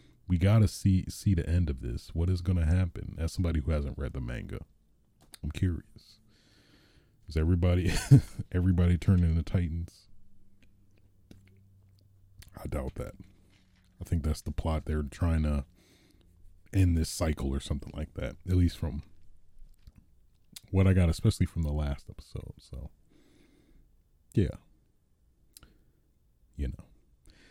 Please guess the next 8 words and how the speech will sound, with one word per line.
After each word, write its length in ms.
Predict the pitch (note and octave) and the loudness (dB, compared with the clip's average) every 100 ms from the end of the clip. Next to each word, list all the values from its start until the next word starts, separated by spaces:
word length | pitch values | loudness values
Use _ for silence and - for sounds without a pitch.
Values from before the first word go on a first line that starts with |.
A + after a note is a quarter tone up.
| _ - - - - | _ -20 -20 -14 6
Anyway, 720 | C#3+ A#2+ F#2 C#2+ C2+ C2 C#2 C#2+ - - - - - - _ _ _ _ _ _ _ _ _ _ - | 10 10 8 4 -2 -4 -6 -6 -10 -16 -18 -20 -20 -20 _ _ _ _ _ _ _ _ _ _ -12
I 60 | - | -12
think, 500 | - C#3 D#3 - F3+ | 2 4 4 2 0
um, 800 | F3+ F#3+ G3 G#3 G#3+ A3 F#3 - _ _ _ _ _ _ _ _ _ _ _ _ _ _ _ _ - - | 2 2 2 0 0 2 0 -2 _ _ _ _ _ _ _ _ _ _ _ _ _ _ _ _ -18 -2
I 120 | A2+ | -2
think 360 | - D#3+ F3+ E3+ | 0 2 2 2
that 240 | D#3+ D#3 | 2 4
actually, 920 | D#3 D#3+ - - D3 D3 D3 D3 C#3+ | 4 4 2 2 2 6 6 6 6